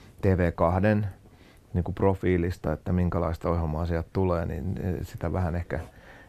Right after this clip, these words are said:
tehtiin, Matti teki vähän kiltimmäksi. Jossain paikoissa se oli ihan tosi hyvä, että näin tapahtui, koska meillähän totta kai, kun sä teet tollaista, sä oot aika siinä niinku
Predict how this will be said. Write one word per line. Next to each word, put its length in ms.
tehtiin, 420
Matti 280
teki 240
vähän 220
kiltimmäksi. 580
Jossain 300
paikoissa 440
se 100
oli 100
ihan 160
tosi 280
hyvä, 300
että 200
näin 180
tapahtui, 500
koska 340
meillähän 460
totta 240
kai, 340
kun 80
sä 60
teet 260
tollaista, 440
sä 140
oot 100
aika 220
siinä 260
niinku 280